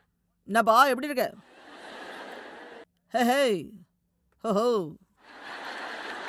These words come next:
ஆனால் அவர்கள் பயனுள்ள விதத்தில் பேசியிருக்கிறார்கள்.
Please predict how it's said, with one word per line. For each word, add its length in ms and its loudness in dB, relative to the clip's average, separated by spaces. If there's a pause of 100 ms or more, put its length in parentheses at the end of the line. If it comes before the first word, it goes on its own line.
(4000)
ஆனால் 340 6
அவர்கள் 300 2
பயனுள்ள 360 4
விதத்தில் 340 -2
பேசியிருக்கிறார்கள். 680 -2